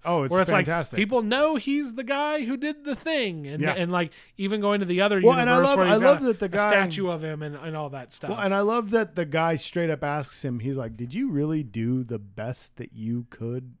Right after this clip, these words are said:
Speaker 1: You know? And he's just like, "It was the only choice I
Speaker 2: And,
Speaker 1: had."
Speaker 2: and he's
Speaker 1: And
Speaker 2: like,
Speaker 1: he's like,
Speaker 2: And,
Speaker 1: "Oh, was it really?"
Speaker 2: and he's
Speaker 1: You
Speaker 2: like,
Speaker 1: know?
Speaker 2: "And also, some of it was out of my fucking hands."
Speaker 1: Yeah.
Speaker 2: Like, uh,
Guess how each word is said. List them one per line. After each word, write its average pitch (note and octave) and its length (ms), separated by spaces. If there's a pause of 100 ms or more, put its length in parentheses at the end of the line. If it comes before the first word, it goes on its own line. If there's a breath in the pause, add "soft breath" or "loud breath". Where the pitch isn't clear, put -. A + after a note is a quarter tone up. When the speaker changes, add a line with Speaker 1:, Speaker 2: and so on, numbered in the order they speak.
(120)
Speaker 1:
You C3+ 160
know? D3 280
And D#3 140
he's E3+ 220
just F3 200
like, D#3 160
"It C3+ 60
was C3+ 80
the C#3+ 80
only C#3 160
choice C#3 260
I C#3 80
Speaker 2:
And, G3 100
Speaker 1:
had." F3+ 120
Speaker 2:
and A3 80
he's G#3+ 80
Speaker 1:
And - 60
Speaker 2:
like, A3 100
Speaker 1:
he's A3 100
like, A#3+ 220
Speaker 2:
And, G#3 80
Speaker 1:
"Oh, G3+ 40
was G#3 200
it G3 120
really?" E3 500
Speaker 2:
and G#3 80
he's A#3 160
Speaker 1:
You - 40
Speaker 2:
like, B3+ 120
Speaker 1:
know? A#3+ 60
Speaker 2:
"And A3+ 100
also, B3 460
some C4 300
of B3 120
it A#3 100
was G#3 140
out G#3+ 120
of G3+ 60
my G3+ 100
fucking F3+ 340
hands." D#3 460
Speaker 1:
Yeah. E3+ 160
Speaker 2:
Like, E3 320
uh, F3 100